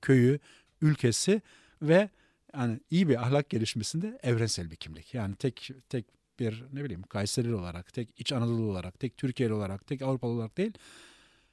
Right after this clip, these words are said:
iyi bir ahlak gelişmesinde herhangi bir insan ve herkesle eşit olarak, e, algılaması, yani sağlıklı bir gelişim. Ama, e, bunu hem Almanya'da hem Türkiye'de görüyoruz. Belli bir zaman sonra kimlik gerçekten, e,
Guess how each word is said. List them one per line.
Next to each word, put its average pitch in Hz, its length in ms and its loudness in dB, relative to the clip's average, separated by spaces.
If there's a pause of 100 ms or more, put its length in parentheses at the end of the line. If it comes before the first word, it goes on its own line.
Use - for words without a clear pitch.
(600)
iyi 180 200 6
bir 131 40 6
ahlak 110 280 0
gelişmesinde 165 640 -6 (520)
herhangi 151 400 2
bir 110 100 -4
insan 175 340 -4
ve 143 80 -2
herkesle 120 540 0
eşit - 200 -4
olarak, 85 560 -8
e, 110 40 -8 (460)
algılaması, 101 540 -4 (320)
yani 95 240 -8 (100)
sağlıklı 110 440 -4
bir 98 60 -4
gelişim. 98 360 -2 (680)
Ama, 151 400 2
e, 131 100 -2
bunu 135 300 2
hem 139 160 0
Almanya'da 104 400 -4
hem 131 80 -2
Türkiye'de 110 380 -4
görüyoruz. 104 460 -2
Belli 117 200 0
bir 101 40 -6
zaman 98 220 -4
sonra 156 300 -6
kimlik - 680 -6
gerçekten, 117 560 -2 (500)
e, 170 80 -6